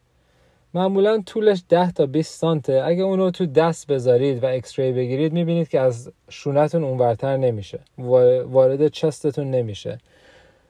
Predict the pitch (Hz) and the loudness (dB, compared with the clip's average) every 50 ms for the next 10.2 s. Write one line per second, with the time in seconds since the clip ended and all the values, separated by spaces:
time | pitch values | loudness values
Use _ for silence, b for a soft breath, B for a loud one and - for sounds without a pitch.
0 | b b b b b - - 202 220 247 240 - - 226 214 214 208 202 180 - | b b b b b 0 2 4 6 6 4 4 4 0 0 2 0 -2 -2 -2
1 | 202 208 190 - 220 214 208 190 170 165 156 165 170 185 185 190 175 - 185 170 | -4 -4 0 0 2 4 4 4 4 6 6 6 6 4 2 -4 -4 -2 -2 0
2 | 156 147 127 - 139 123 - 147 139 139 135 139 131 131 131 131 120 131 131 127 | 0 0 0 -2 -4 -4 -2 -4 -4 -2 0 0 0 0 0 -2 -4 -2 -2 -2
3 | 123 120 120 127 123 110 101 - - _ - 151 165 196 208 180 - 202 202 185 | -2 0 0 -2 -2 -2 -4 -8 -16 _ -4 -2 0 0 0 2 2 2 2 2
4 | 196 185 175 190 180 165 156 - 160 139 147 165 170 170 170 160 147 139 135 127 | 0 -4 -4 -2 -2 -2 -2 -2 -2 -2 0 0 0 0 0 -2 0 -2 -2 0
5 | 135 160 160 - - - 151 143 - 165 147 147 143 143 _ _ _ _ _ - | 0 -2 -2 -2 -4 -6 -6 -4 -2 -2 -2 -2 -4 -10 _ _ _ _ _ -4
6 | 127 131 127 123 120 110 - - - 151 147 139 127 120 117 135 139 131 123 - | 0 2 4 4 2 0 -4 -2 0 0 2 2 2 2 2 0 -2 -2 -2 -4
7 | 127 117 139 147 - - - 131 117 113 110 117 113 117 123 b b b b b | -4 -2 -4 -6 -6 -4 -6 -4 -4 -4 -4 -2 -2 -2 -2 b b b b b
8 | b b 143 139 - - 156 147 123 - 151 143 131 156 175 180 180 165 180 175 | b b -8 -8 -2 0 0 0 0 0 -4 -2 2 2 2 2 2 0 0 -2
9 | 151 143 143 147 151 160 165 156 143 - - - 131 127 127 131 123 107 98 95 | 0 0 2 4 4 4 4 2 -4 -6 -4 0 0 2 2 2 0 0 -2 -10
10 | - - _ _ | -14 -18 _ _